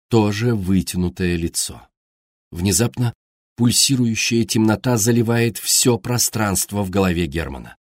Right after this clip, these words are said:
Остаются только звуки, глухие, почти без перерывов удары в ушах. Герман ощупывает выпуклость пистолета Макарова под вельветом пиджака.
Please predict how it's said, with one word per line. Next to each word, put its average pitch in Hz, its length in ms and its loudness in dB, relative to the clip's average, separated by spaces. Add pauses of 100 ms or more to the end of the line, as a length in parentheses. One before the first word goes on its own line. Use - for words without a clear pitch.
(360)
Остаются 113 600 0
только 107 320 -4
звуки, 95 560 -6 (260)
глухие, 101 840 -4 (160)
почти 104 420 -2
без 110 260 2
перерывов 98 880 0
удары 107 520 -2
в 98 80 -6
ушах. - 440 -10 (520)
Герман 104 400 4 (280)
ощупывает 113 720 2
выпуклость 107 560 -2
пистолета 95 500 -2
Макарова 104 540 -2 (120)
под 107 160 -2
вельветом 87 540 0
пиджака. - 560 -10